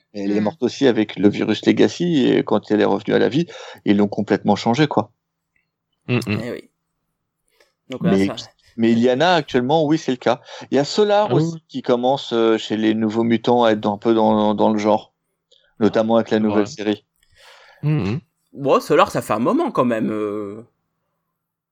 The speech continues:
Speaker 4: Enfin, moi, je le vois vraiment comme un, cette espèce de dandy, euh, un peu à la, entre guillemets, à la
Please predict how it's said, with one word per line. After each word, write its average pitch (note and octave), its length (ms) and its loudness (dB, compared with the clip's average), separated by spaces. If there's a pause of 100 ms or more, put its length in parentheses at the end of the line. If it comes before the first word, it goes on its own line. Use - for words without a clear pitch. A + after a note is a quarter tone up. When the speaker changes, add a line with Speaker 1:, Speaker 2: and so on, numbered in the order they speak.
(600)
Speaker 4:
Enfin, - 260 -4
moi, C#3+ 180 2
je D3+ 140 -8
le B2 60 2
vois A#2 200 2
vraiment C#3 400 2
comme C#3 220 2
un, A#2+ 680 -2
cette - 280 -12
espèce B2+ 320 -2
de A#2+ 120 2
dandy, B2 680 2
euh, A2+ 440 0 (380)
un A#3 140 -2
peu D#3 240 0
à C3 60 2
la, A#2 540 2
entre C#3 240 -4
guillemets, C#3 440 2
à A#2 480 0
la A#2 400 -4